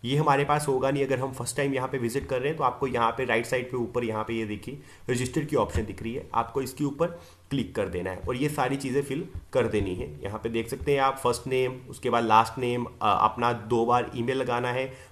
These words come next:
पासवर्ड सेट करना है। और पासवर्ड दोस्तों जो सेट करिएगा ना उसमें कैपिटल वर्ड्स भी लगाइएगा, न्यूमेरिकल भी लगाइएगा और स्पेशल कैरेक्टर भी लगाइएगा, तभी जो है यहाँ पे सेट होगा। ये सारी डिटेल फिल करने के बाद आपको सबमिट कर देना है। सबमिट करने के बाद login डिटेल आपके पास होगी और आप अप्लाई कर पाएंगे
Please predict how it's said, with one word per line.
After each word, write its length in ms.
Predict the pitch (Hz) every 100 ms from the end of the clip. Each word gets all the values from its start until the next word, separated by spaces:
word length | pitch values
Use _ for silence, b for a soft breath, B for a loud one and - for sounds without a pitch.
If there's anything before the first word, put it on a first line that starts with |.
| -
पासवर्ड 380 | 120 123 160 160
सेट 200 | 151 147
करना 220 | 139 135
है। 80 | 165
और 60 |
पासवर्ड 380 | 147 131 135 170
दोस्तों 300 | 165 165 185
जो 160 | 180 180
सेट 240 | 170 135
करिएगा 460 | - 135 147 156 156
ना 120 | 175
उसमें 360 | 156 151 151 151
कैपिटल 380 | 120 139 160
वर्ड्स 320 | 156 151 156 -
भी 100 | 165
लगाइएगा, 640 | 160 147 147 147 151 156 B B 127
न्यूमेरिकल 480 | 127 123 143 156 170
भी 100 | 180
लगाइएगा 440 | 170 156 165 170
और 60 | 180
स्पेशल 320 | - 120 139
कैरेक्टर 320 | 135 117 120
भी 100 | 117
लगाइएगा, 440 | 110 107 101 110
तभी 320 | 143 139 151 180
जो 120 | 160
है 140 | 151
यहाँ 240 | 147 120 117
पे 160 | 175 - B B
सेट 280 | - 104 107
होगा। 160 | 104
ये 80 | 139
सारी 240 | 147 147
डिटेल 560 | 190 170 - 135 147 151
फिल 200 | 151 151
करने 220 | 143 135
के 80 | 139
बाद 180 | 135 135
आपको 260 | 113 -
सबमिट 400 | 165 127 110 110
कर 160 | - 95
देना 160 | 92 104
है। 60 |
सबमिट 280 | - 143 160
करने 240 | 156 143
के 100 | 147
बाद 340 | 143 139 143 - B B 117
login 260 | 123 151
डिटेल 240 | 147 147 139
आपके 200 | 127 139
पास 300 | 123 120 147
होगी 200 | 143 151
और 80 | 147
आप 120 | 139
अप्लाई 300 | - 104 113
कर 140 | 127
पाएंगे 440 | 120 117 117 139